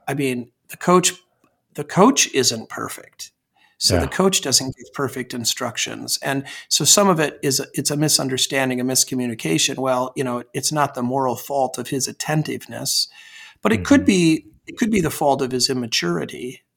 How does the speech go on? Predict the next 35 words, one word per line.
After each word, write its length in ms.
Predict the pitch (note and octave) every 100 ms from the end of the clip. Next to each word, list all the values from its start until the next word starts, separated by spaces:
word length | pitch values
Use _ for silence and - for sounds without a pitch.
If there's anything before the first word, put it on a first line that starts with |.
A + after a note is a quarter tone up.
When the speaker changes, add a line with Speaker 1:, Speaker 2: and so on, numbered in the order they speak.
| -
Speaker 1:
that 120 | C#3+
he 60 | D3
just 180 | C#3
doesn't 240 | - C#3 B2+
have 200 | C3 B2+
the 60 | C3
tools 440 | - E3+ C3+ A#2+
yet 220 | C3 B2
to 100 | -
process 540 | C3 C#3+ C#3 C#3 C3+ -
the 140 | C3
information. 680 | B2 A#2 C3+ B2 A#2 - - - - - -
Now, 280 | E3 C#3 B2
Speaker 2:
Mm-hmm. 120 | F#2+
Speaker 1:
the 100 | F#2+
moral 300 | D3 F3+ G#3
failure 340 | E3+ D3+ C#3 C3
is 100 | B2+
on 100 | B2+
the 80 | B2
coach 380 | - F#3 - -
to 80 | C3+
not 220 | C3 C3
recognize 680 | C#3+ E3+ C#3+ A#2 A#2 A#2 -
that 340 | B2+ B2 B2 -
and 120 | C3
not 240 | B2+ B2+ -
to 80 | C#3
present 360 | C3+ B2+ C3+
it 140 | C3 C#3
in 100 | C3+
a 80 |
way 180 | A#2+ A#2+
that's 200 | A#2 A2+
appropriate, 640 | - G3 A#3 A#3 A#2 A#2+